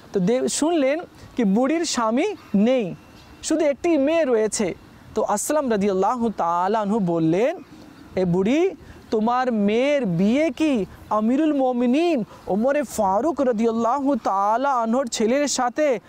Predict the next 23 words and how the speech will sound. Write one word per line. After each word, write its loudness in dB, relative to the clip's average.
আসিম 0
এর 2
সাথে -2
দিবে?" 2
তখন 0
বুড়ি 2
খুশি 0
হয়ে 0
গেল, 0
"আমিরুল 0
মোমিনিন 2
বাদশার -2
ছেলের 0
সাথে -2
আমার 0
মেয়ের 0
বিয়ে, 0
আমি 0
এটাকে -2
কিভাবে 0
অস্বীকার 0
করতে -2
পারি?" 0